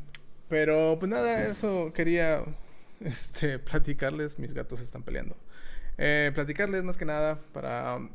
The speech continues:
que no cometan los mismos errores que, que yo cometí. Y, este, y, pues, espero y también les quede, este, de experiencia como a mí, ¿verdad?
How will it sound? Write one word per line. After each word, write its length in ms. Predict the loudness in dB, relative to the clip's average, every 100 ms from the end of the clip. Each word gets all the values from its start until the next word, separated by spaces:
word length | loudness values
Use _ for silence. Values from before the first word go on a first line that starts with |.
| -6
que 140 | -2
no 200 | 0 0
cometan 380 | 0 -4 -2 -2
los 100 | -2
mismos 220 | -4 -4 -4
errores 360 | -2 -4 -6
que, 580 | -6 -6 -6 -8 -14 -16 -12
que 200 | -10 -8
yo 160 | -6
cometí. 600 | -2 -2 2 0 0 -6 -20 -20 -18
Y, 180 | -10 -6
este, 960 | -6 -4 -6 -6 -4 -2 -2 -4 -4 -4 -4 -8 -6 -6 -6 -10 -10
y, 360 | -8 -4 -4 -4
pues, 140 | -6
espero 400 | -4 0 2 2
y 120 | 0
también 340 | -4 -8 -6 -6
les 160 | -6
quede, 580 | -6 -6 -4 -6 -8 -10
este, 380 | -12 -14 -14 -10
de 100 | -8
experiencia 460 | -4 0 0 0 -2
como 160 | -4 -6
a 40 |
mí, 140 | -6 -8
¿verdad? 220 | -10